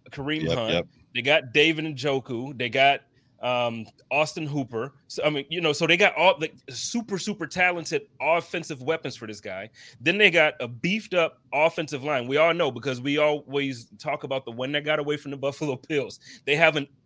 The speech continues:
Speaker 1: like, one of the best offensive lines, the best running game, best
Speaker 2: Mm-hmm.
Speaker 1: receivers at a time.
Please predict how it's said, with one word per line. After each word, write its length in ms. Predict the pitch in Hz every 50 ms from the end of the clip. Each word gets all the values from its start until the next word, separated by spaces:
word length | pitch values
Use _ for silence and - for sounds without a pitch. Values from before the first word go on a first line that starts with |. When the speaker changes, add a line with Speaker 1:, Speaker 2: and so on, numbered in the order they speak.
| _ _ -
Speaker 1:
like, 220 | 143 131 127 - _
one 240 | 135 135 123 147 160
of 80 | 151
the 80 | 139 135
best 260 | 117 147 170 180 180 -
offensive 440 | 165 175 - 196 175 - 190 165 143
lines, 340 | 135 127 127 127 127 117
the 80 | - 107
best 320 | 107 - 151 165 180 143
running 260 | 151 151 147 143 139 131
game, 360 | 131 131 127 131 131 127 117 -
best 220 | 165 165 170 170
Speaker 2:
Mm-hmm. 60 | 170 170
Speaker 1:
receivers 400 | - - 160 151 147 143 131 139
at 100 | 131 143
a 40 |
time. 280 | 139 - 127 117 117